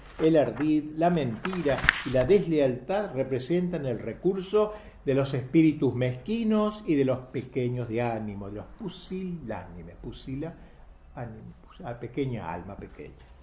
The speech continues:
La extendida escuela de Maquiavelo entiende y practica la prudencia en ese sentido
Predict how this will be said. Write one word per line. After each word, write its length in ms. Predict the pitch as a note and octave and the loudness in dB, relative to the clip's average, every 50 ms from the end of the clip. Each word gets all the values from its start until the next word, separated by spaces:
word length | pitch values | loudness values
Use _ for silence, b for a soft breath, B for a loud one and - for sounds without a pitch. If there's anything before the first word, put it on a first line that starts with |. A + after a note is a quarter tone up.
| b b b b b b - | b b b b b b -6
La 80 | C3+ | -6
extendida 380 | B2 B2 - B2+ B2+ D#3+ F3 D#3 | -4 -2 -2 0 4 4 4 4
escuela 280 | - - D#3+ D#3 C#3+ C3 | 4 4 4 6 6 6
de 100 | B2 A#2+ | 4 2
Maquiavelo 580 | A2+ A#2 - - A#2 A2 A#2 C3+ C#3+ C3+ B2 | 2 0 -2 -4 -2 0 2 2 2 4 2
entiende 500 | A2+ G#2+ G2+ - D#3 F3 F#3 F3+ E3 D#3 | 2 0 -2 0 2 2 2 2 2 0
y 40 | C#3+ | 0
practica 500 | - - B2+ A#2+ - - E3+ E3 - D3+ | 0 -2 -4 -2 -2 -2 -2 0 0 0
la 140 | C3+ C3 B2+ | 0 0 0
prudencia 400 | C3 B2+ A#2+ C3+ C#3+ C#3 C#3 C3+ | 0 0 0 0 0 -2 -4 -4
en 80 | A#2+ | -6
ese 160 | B2 A#2+ - - | -6 -6 -8 -10
sentido 640 | - - G#2 F#2 - - B2 B2+ C#3 D3+ F3 G3 | -12 -12 -12 -12 -10 -6 -4 -2 -2 -2 -2 -4